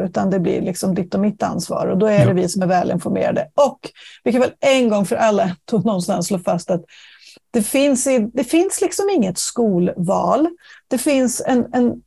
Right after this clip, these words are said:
Speaker 1: möjlighet att önska skola. Eh, det finns, liksom, aldrig några garantier egentligen att man, att man kan få det som man helst vill ha. Men den som har störst chans att få det man helst vill ha är den som är extremt välinformerad och ställer sitt barn i rätt kö vid rätt tillfälle.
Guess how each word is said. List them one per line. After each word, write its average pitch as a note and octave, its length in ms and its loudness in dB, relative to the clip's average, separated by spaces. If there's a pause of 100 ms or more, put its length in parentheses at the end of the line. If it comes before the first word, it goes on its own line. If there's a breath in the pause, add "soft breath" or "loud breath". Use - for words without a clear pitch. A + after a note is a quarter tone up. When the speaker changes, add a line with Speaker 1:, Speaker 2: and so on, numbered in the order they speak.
(320)
Speaker 1:
möjlighet A3 340 2
att - 180 -6
önska B3 560 0
skola. A#3+ 600 -2 (680)
Eh, G#3 360 0
det A#3 80 0
finns, C4+ 260 0
liksom, C4+ 260 -2
aldrig C4+ 420 2
några F4+ 200 2
garantier A#3+ 580 0
egentligen F#3 460 -2
att F#3 160 -4
man, F#3 300 0 (320)
att F3+ 120 -2
man F#3 140 0
kan F3 160 -2
få F3+ 280 0
det - 340 -2
som F#3+ 140 -4
man F#3 140 0
helst F3+ 360 -2
vill F3+ 140 -2
ha. - 300 -4 (220 loud breath)
Men A#3+ 160 2
den A#3 160 2
som A3+ 120 2
har A3 80 2
störst - 280 -2
chans F#4+ 380 -2
att E4+ 100 -4
få F#3+ 180 0
det F3 100 -2
man F#3+ 140 0
helst F#3+ 280 -4
vill F#3+ 100 -2
ha F#3+ 180 0
är - 40 -2
den - 200 -2
som - 180 -2
är B1 100 -2
extremt - 440 -6
välinformerad F#3 760 -2
och - 240 -6 (360 loud breath)
ställer G#3 300 2
sitt F3+ 180 -6
barn - 240 -2
i C#3+ 60 -2
rätt - 200 -2
kö F#3+ 160 -2
vid - 120 -4
rätt - 160 -4
tillfälle. - 480 -4